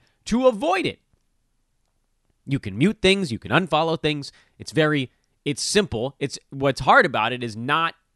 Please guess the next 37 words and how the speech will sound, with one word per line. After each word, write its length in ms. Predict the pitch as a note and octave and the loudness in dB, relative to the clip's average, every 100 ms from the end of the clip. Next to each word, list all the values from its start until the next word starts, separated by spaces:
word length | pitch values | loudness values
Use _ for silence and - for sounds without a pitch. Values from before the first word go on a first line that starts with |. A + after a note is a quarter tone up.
| _ B2 | _ -4
going 380 | D3+ D#3+ D3 B2 | 2 2 2 0
down 260 | C3+ C#3+ B2+ | -2 -2 -2
that 180 | A2 G#2 | -2 2
rabbit 320 | D3+ C#3+ G2+ | 4 4 0
hole. 280 | F2 - - | -4 -10 -16
So 260 | - D#3 C#3 | -2 2 2
just 280 | C3+ G#3+ - A#3 | 2 0 0 2
exercise 720 | B3+ C#4+ C4+ - F3+ G3 C#3 | 2 2 0 0 -2 -4 -4
restraint. 640 | E3 - - B2 A#2+ - - _ _ _ | -4 -4 -2 0 0 -6 -18 _ _ _
Sign 440 | - G3 A3 A3+ | 0 2 2 4
up. 220 | F#3+ - _ _ | 2 0 _ _
Use 420 | B2 C#3+ B3+ C4+ | 0 6 8 8
it 180 | A#3+ - | 4 -2
for 220 | - G3+ | 0 2
news, 560 | F3+ F#3 A3+ C3+ E2+ - - | 2 2 2 0 -4 -12 -4
for 140 | F#3 | 0
breaking 580 | D#3 A2+ G3 A#3 A#3 G#3+ | 0 2 4 4 0 -2
news 320 | F#3+ G3+ F3+ - | -2 0 -2 0
only. 560 | G#3 G3+ E3 G#2+ A2 B2+ _ _ _ _ _ | 4 4 4 0 -2 -4 _ _ _ _ _
You'll 140 | C3+ D3 | 2 4
be 140 | C#3 | 4
happy 260 | D3 D3+ D#3+ | 2 0 0
you 100 | D#3 | 0
did. 280 | G3 F#2 - _ _ _ _ _ _ _ _ _ _ - | 0 -2 -6 _ _ _ _ _ _ _ _ _ _ -6
You'll 100 | B2 | -2
be 140 | C3+ | -2
better 360 | A2 D3 D#3+ F3 | 0 0 2 2
at 100 | D#3+ | 2
fantasy 360 | E3+ D3 - | 0 -2 -4
sports. 520 | F#2+ - F2 - - - _ _ _ _ _ _ _ _ _ | -10 -10 -10 -10 -16 -18 _ _ _ _ _ _ _ _ _
This 160 | - B3+ | 0 2
is 80 | F#3+ | 6
a 80 | G3+ | 8
Hoop 220 | D4+ - | 6 8
Ball 180 | B3 F3+ | 8 8
presentation. 720 | G3 E3 D#3+ F3+ D#3 B2 A2 | 4 -2 -2 0 0 -2 -2
Hoop 320 | G3+ D#4+ | 0 0